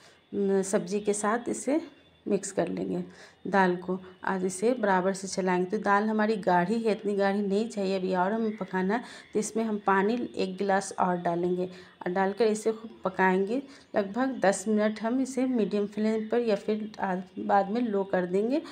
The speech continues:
और पकाएंगे। ऊपर से सांभर मसाला एक चम्मच और डाल देते हैं और डालकर इसे पकाएंगे। तो यहाँ पर हमारा दाल जो है गल,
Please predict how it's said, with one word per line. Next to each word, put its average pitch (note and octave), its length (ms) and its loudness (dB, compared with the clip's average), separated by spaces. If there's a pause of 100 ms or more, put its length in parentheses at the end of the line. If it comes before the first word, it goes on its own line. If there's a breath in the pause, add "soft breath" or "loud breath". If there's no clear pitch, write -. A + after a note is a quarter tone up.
(300 loud breath)
और F#3+ 220 -2 (280)
पकाएंगे। F3+ 500 0 (360 loud breath)
ऊपर A3+ 200 2
से A#3 160 0
सांभर G#3+ 420 2
मसाला G#3+ 440 0
एक - 160 -4
चम्मच G3 400 -4
और F#3 220 0
डाल G#3+ 260 2
देते G3 260 -2
हैं C4 160 0 (300 loud breath)
और - 80 4
डालकर F#3+ 400 2
इसे G#3 320 2
पकाएंगे। - 640 -2
तो F#3+ 100 -2
यहाँ A3 260 2
पर A3 120 2
हमारा G#3+ 380 4 (460)
दाल F#3+ 280 2
जो G#3 120 -2
है G#3 240 0
गल, F#3 220 0